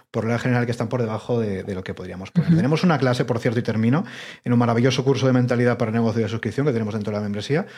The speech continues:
Speaker 1: que es un curso que todo el mundo que está escuchando este podcast tendría que hacer. No es por nada, pero es así. Está feo que lo diga, pero es así. Y una de las lecciones habla precisamente de precios, de la psicología de los precios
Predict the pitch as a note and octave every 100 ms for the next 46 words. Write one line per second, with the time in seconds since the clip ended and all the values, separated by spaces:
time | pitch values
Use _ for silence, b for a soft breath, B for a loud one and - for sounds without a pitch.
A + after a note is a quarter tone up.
0 | B B B B - B2 A2+ A2+ A#2 A#2
1 | D3 C#3+ C3+ B2 C#3 C3 C3 B2 B2 A#2+
2 | A#2 A2+ A2 G2+ F#2+ F#3+ - - G#2 F#2+
3 | - G2 D3 G2 F#2+ F#2 C#3+ - G2+ F#2+
4 | B2 E3 G2+ G2+ E3+ - b b b C#3+
5 | D#3+ D#3 C#3+ B2+ E3 F3+ D3 D3+ C#3 C3+
6 | C#3 C3+ C#3 D3 - G#2 G#2 - _ _
7 | _ _ C3 C3 B2+ C3+ C3 B2 D3 D3
8 | C#3 A#2+ D3+ D#3+ G3